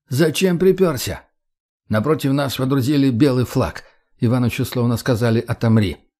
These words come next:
"Владиславович, Кирилл, окажите честь". Уйти из зала было как божья милость. Толкнув в бок беса, я вышел из кабинета. Иваныч тоже не упустил возможность слинять оттуда.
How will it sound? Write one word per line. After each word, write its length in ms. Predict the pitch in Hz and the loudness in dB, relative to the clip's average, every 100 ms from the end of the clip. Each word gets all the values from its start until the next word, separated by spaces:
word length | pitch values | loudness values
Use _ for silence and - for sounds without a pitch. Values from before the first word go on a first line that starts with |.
| _ _ _ - | _ _ _ -4
"Владиславович, 760 | 135 160 147 170 156 127 104 | 0 2 2 0 0 0 -2
Кирилл, 460 | - 156 147 131 90 - | -2 0 2 0 -4 -8
окажите 640 | - 160 180 170 208 127 | -6 -2 -2 0 -2 -2
честь". 460 | 104 110 87 - - _ _ _ _ _ _ _ | -2 -4 -4 -8 -12 _ _ _ _ _ _ _
Уйти 260 | 117 117 147 | 0 2 2
из 80 | 143 | 0
зала 280 | 135 143 131 | 0 0 2
было 280 | 135 131 | 2 0
как 340 | 123 - 131 120 | -2 -2 0 2
божья 320 | 117 107 123 | 0 2 2
милость. 480 | 110 95 78 - - - - _ _ - | 4 2 -4 -10 -16 -20 -20 _ _ -2
Толкнув 460 | 113 107 175 175 | -2 0 0 0
в 80 | 104 | 0
бок 260 | 107 147 113 | 0 0 0
беса, 500 | 123 160 - 101 - - | 0 0 -2 -6 -6 -2
я 120 | 131 | 0
вышел 320 | 147 - 139 | 0 0 -2
из 80 | 127 | -2
кабинета. 640 | 135 131 117 90 80 - _ _ _ _ - | -2 0 0 -2 -8 -16 _ _ _ _ 0
Иваныч 440 | 120 156 160 - | 2 2 0 -2
тоже 260 | - 139 135 | -2 2 4
не 100 | 131 | 2
упустил 440 | - 123 - 135 | 2 -4 -2 -2
возможность 640 | 117 107 135 117 127 117 - | 0 0 0 0 0 -2 -10
слинять 540 | - - 123 123 117 113 | -8 -2 0 0 -2 -4
оттуда. 600 | - - 101 78 69 | -4 -2 -2 -2 -8